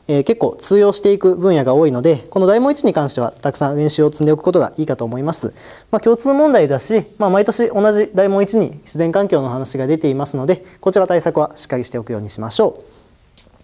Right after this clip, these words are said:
えー、大問二ですね。この球面上の世界。この分野がとにかく人によっては難しく感じるんじゃないかと思います。こう、地学とか数学に近い感じの考え方が必要になります。球体を考えたりとか、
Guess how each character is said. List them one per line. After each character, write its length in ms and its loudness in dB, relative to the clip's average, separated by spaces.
え 80 2
ー、 40 2
大 200 2
問 200 2
二 120 0
で 100 2
す 140 -4
ね。 200 -2
こ 80 -6
の 100 0
球 180 2
面 180 2
上 100 4
の 100 4
世 120 0
界。 220 -2
こ 180 -4
の 140 4
分 260 2
野 80 4
が 120 2
と 180 -2
に 100 4
か 140 0
く 80 2
人 240 0
に 80 4
よ 80 4
っ 20 -6
て 180 -4
は 220 2
難 340 0
し 60 -6
く 100 -4
感 300 0
じ 80 2
る 80 4
ん 40 0
じ 60 2
ゃ 40 2
な 100 2
い 60 -2
か 120 0
と 120 0
思 180 0
い 20 0
ま 120 0
す。 240 -4
こ 80 -4
う、 60 0
地 260 -2
学 260 -2
と 140 -2
か 300 -2
数 400 0
学 380 2
に 120 0
近 240 2
い 60 0
感 160 -2
じ 100 -6
の 80 0
考 120 -2
え 80 2
方 180 0
が 60 0
必 180 -6
要 80 2
に 60 0
な 80 0
り 80 -2
ま 80 -2
す。 180 -10
球 200 2
体 220 2
を 80 2
考 300 -2
え 120 0
た 120 -4
り 100 -4
と 100 -4
か、 180 -2